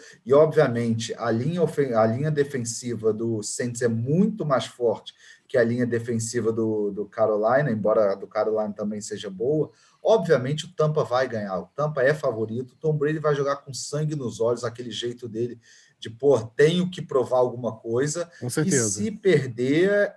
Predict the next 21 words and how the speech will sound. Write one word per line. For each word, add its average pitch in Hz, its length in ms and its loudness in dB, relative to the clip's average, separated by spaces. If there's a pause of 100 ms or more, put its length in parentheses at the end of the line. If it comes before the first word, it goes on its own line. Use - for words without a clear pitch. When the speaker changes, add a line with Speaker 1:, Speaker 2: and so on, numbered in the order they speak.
(200)
Speaker 1:
é 165 100 2
crise, 180 540 0
é 165 120 0
crise, 117 500 -8 (300)
com 127 120 -4
certeza. 104 640 -6 (300)
Mas, 127 260 0
assim, 123 480 -2
é 135 120 -4
um 165 120 -2
time 160 400 -6
favorito 143 800 -2 (260)
e 185 60 -8
eu 202 80 8
fico 220 280 -6
com 226 260 -2
pena 196 320 4
até 156 240 4
do, 143 280 2
do, 120 320 0
do 117 300 -4